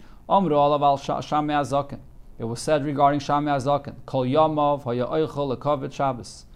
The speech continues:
His entire lifetime, everything he ate was the Kavod Shabbos.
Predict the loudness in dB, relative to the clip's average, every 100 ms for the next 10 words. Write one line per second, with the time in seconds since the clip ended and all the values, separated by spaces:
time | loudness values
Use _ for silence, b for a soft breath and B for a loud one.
0 | b b -10 -6 0 6 6 6 4 2
1 | -2 -2 -2 -2 -4 -6 -2 0 0 -2
2 | -8 -8 -2 -2 -2 0 0 -2 -8 -16